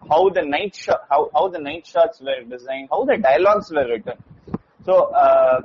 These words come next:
this I actually noticed even when I was watching Vettayadu Vilayadu. Like, the dialogues in Gautam Menon's films was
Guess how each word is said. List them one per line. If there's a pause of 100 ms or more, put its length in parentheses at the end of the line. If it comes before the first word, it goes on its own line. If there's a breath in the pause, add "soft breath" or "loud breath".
this
I
actually
noticed
even
when
I
was
watching
Vettayadu
Vilayadu.
Like,
the
dialogues (400)
in
Gautam
Menon's
films (880)
was